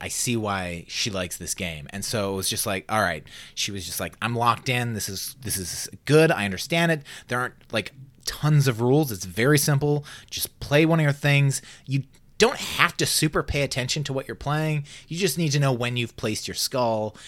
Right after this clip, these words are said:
And it's, it's not something where it's just like, "Oh God, I've made a huge mistake." At no point in time do you make a huge mistake. It's always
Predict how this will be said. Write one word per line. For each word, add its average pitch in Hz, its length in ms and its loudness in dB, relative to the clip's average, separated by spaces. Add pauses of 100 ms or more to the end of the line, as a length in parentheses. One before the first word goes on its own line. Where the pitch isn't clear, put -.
(220)
And 151 340 -4
it's, 180 300 -4
it's 147 180 -6
not 196 160 0
something 190 240 2
where 170 80 4
it's 156 120 0
just 151 120 -2
like, 147 180 4
"Oh 131 200 -2
God, 123 240 2
I've 110 100 -2
made 113 140 -4
a - 20 -4
huge 120 260 -2
mistake." 104 380 -4 (160)
At 185 140 -4
no 208 120 4
point 190 240 0
in 131 60 -10
time 151 380 -2
do 98 100 -6
you 120 60 -4
make 120 140 -4
a - 20 -6
huge 120 340 -4
mistake. 101 420 -6
It's 120 160 -4
always 139 460 2